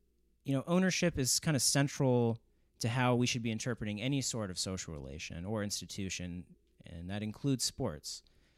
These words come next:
And that includes other things we don't typically associate with politics, like social media, you know, the clothes that we wear, how we present, T V, movies.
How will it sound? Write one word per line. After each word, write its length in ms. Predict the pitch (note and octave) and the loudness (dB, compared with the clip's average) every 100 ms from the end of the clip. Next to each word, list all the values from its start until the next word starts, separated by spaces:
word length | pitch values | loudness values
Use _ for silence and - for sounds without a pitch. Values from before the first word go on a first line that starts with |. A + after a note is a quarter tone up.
| _ _ | _ _
And 180 | F#2+ G2 | -6 -4
that 100 | G#2+ | -2
includes 280 | A#2 C#3 C#3 | 0 0 2
other 160 | G3 F#3 | 4 4
things 240 | B2 G#2 | 2 0
we 80 | G2+ | 0
don't 240 | G2 F2 | -2 -2
typically 400 | - G2 - F#2 | -4 -6 -4 -6
associate 420 | E2+ F2 E2 - | -4 -6 -8 -10
with 140 | D#2+ - | -12 -10
politics, 520 | D#2+ D2+ - C2+ - | -10 -10 -12 -14 -12
like 140 | E2 | -10
social 320 | - G2+ - F#2 | -6 -4 -4 -2
media, 640 | B2 C#3 C3+ C3 B2+ C3 - _ _ _ _ _ _ | 0 4 4 6 4 0 -6 _ _ _ _ _ _
you 80 | - | -10
know, 80 | F2+ | -8
the 60 | F2 | -8
clothes 380 | - A2+ A#2 | -2 0 0
that 100 | A#2+ | 0
we 80 | G#2+ | -2
wear, 260 | G#2+ G#2+ G#2 | 0 0 0
how 140 | G#2 | -2
we 120 | G2+ | -2
present, 760 | G2 G2+ G2 A#2+ A#2 A#2 - - | -4 -6 -2 0 2 0 -4 -12
T 240 | - A2+ | -4 -2
V, 380 | G#2+ A#2 A#2 A#2 | 0 2 2 2
movies. 720 | A2 A2+ A2+ A2+ A2 A#2 - | 2 0 2 2 2 0 -4